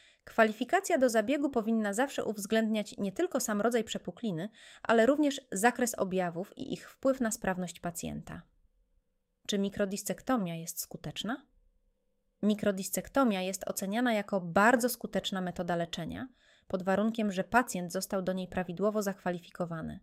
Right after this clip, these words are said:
To właśnie trafna ocena wskazań do operacji decyduje o tym, czy zabieg będzie dla chorego korzystny i adekwatny do jego problemu. Skuteczności mikrodiscektomii nie ocenia się wyłącznie podczas wizyty kontrolnej w gabinecie.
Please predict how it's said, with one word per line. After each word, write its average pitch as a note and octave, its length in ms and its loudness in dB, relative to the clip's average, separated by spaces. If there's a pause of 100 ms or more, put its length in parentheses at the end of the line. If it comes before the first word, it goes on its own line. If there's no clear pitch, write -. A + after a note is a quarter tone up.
(460)
To F#3+ 120 -2
właśnie F#3 320 -4
trafna A#3+ 440 4
ocena G#3 300 -2
wskazań G#3 440 -2
do G3 100 -2
operacji F3 480 -4
decyduje F3+ 520 -2
o - 120 -4
tym, A3 240 -2
czy G3 140 -4
zabieg G#3+ 360 2
będzie G3 300 0
dla F3+ 120 -2
chorego F#3 360 -2
korzystny F#3+ 580 -4
i - 180 -10
adekwatny F#3 600 -4
do E3+ 80 -4
jego E3+ 220 -4
problemu. D#3+ 580 -8 (760)
Skuteczności G#3 760 -4
mikrodiscektomii F#3+ 1200 -2 (160)
nie G3 160 -4
ocenia F#3+ 360 -2
się E3+ 160 -8
wyłącznie F#3 460 -4
podczas E3+ 400 -8
wizyty G3+ 340 -2
kontrolnej E3 540 -4
w - 60 -18
gabinecie. D#3 680 -8